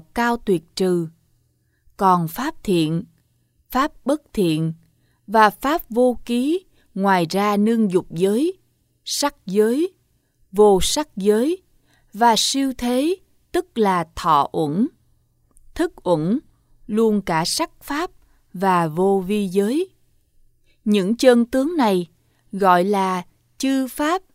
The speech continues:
phi hữu nhân ba đạo cao tuyệt trừ. Na, Ba Va Na Ya, Ba Ha Táp Ba, Hê Tu Ca, Đam Ma. Tám trăm hai mươi hai.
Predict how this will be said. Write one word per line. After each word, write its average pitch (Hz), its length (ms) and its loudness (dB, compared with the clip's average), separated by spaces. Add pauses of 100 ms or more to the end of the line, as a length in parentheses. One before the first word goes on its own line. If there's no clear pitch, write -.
(200)
phi 254 280 0
hữu 180 320 0
nhân 240 380 0
ba 240 220 2
đạo 165 420 2
cao 233 240 -6
tuyệt - 380 -2
trừ. 170 340 -2 (760)
Na, 233 420 2 (460)
Ba 220 240 2
Va 226 280 2
Na 220 280 0 (120)
Ya, 240 240 0 (880)
Ba 208 200 2
Ha 202 320 0 (100)
Táp 262 300 -6
Ba, 240 340 -4 (480)
Hê 220 240 -2
Tu 226 260 -4
Ca, 226 420 -6 (600)
Đam 190 320 -2
Ma. 208 280 -6 (1800)
Tám 220 280 0
trăm 226 260 0
hai 226 240 -2
mươi 220 160 2
hai. 220 340 -2